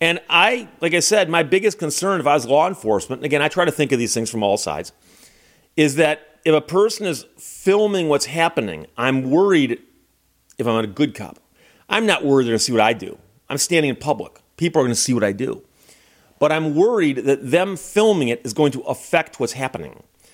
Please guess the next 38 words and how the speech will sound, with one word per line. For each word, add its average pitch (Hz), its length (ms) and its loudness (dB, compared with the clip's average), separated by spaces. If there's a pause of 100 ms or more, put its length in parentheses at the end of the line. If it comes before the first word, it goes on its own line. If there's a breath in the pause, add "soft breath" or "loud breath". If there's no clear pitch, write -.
(160 soft breath)
So - 180 0
in 147 60 4
other 180 100 4
words, 160 140 -2
I'm 147 140 -2
talking 180 500 0
to 143 60 0
somebody 117 420 0
and 127 80 -4
they're 120 80 2
speaking 165 440 -2
freely 156 480 2
to 110 80 0
me 101 240 0
until 143 240 0
they 139 100 4
realize 127 560 2
there's 110 140 -6
someone 175 220 -6
over 117 160 -2
here 117 180 -2
with 131 100 0
a 104 40 -8
camera 160 360 -4
I 120 60 -4
don't 127 160 -4
know. 139 480 -6 (680 soft breath)
Now 127 80 0
you're 135 60 4
gonna 139 60 4
say, 156 160 2
"Steve, 220 340 0
but 143 100 -2
you're 175 140 4
wearing 156 220 0
a 156 40 0
body 180 240 0
camera." 90 320 -8